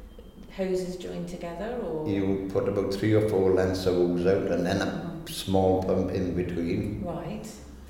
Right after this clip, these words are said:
Speaker 2: And that's how it
Speaker 1: And
Speaker 2: goes
Speaker 1: that's
Speaker 2: on.
Speaker 1: Okay, yeah.
Speaker 2: Yeah.
Speaker 1: Mm-hmm.
Speaker 2: But, uh, most of it was done by beaters.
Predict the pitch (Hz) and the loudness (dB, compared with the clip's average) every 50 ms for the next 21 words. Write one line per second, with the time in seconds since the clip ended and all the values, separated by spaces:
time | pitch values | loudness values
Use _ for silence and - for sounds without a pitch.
0 | - - - - 80 82 82 82 80 87 92 92 90 - 90 90 90 92 90 92 | -18 -14 -10 -6 -4 -4 -4 -2 0 0 2 2 2 2 2 4 4 4 4 4
1 | 92 90 85 - - - - 180 185 214 240 240 240 - 151 147 165 202 214 214 | 2 2 0 -2 -4 -6 -6 -6 -6 -6 -6 -6 -8 -10 -12 -10 -10 -10 -10 -10
2 | - - 170 165 160 170 196 - - - 165 156 156 151 - - - - - - | -12 -12 -12 -10 -10 -10 -12 -12 -12 -12 -12 -10 -10 -10 -10 -12 -14 -16 -18 -16
3 | - - 180 175 160 175 165 160 165 165 - - - - - - - - - - | -14 -10 -10 -10 -8 -8 -8 -8 -8 -10 -12 -14 -16 -18 -20 -20 -20 -20 -20 -20
4 | - - - - - - - - - - - - - 80 82 80 82 82 - 82 | -20 -20 -20 -20 -20 -20 -20 -20 -20 -20 -20 -14 -10 -8 -6 -6 -6 -4 -4 -2
5 | 85 87 87 87 85 85 90 104 101 101 - 98 85 82 80 82 85 85 - 85 | -2 0 0 -2 0 0 2 2 2 4 2 2 2 2 0 0 -2 -2 -2 -2
6 | 85 87 87 85 85 85 80 80 85 85 85 82 80 73 71 69 - - | -2 0 0 0 0 -2 -2 -2 -2 -2 -2 -2 -4 -4 -6 -6 -8 -12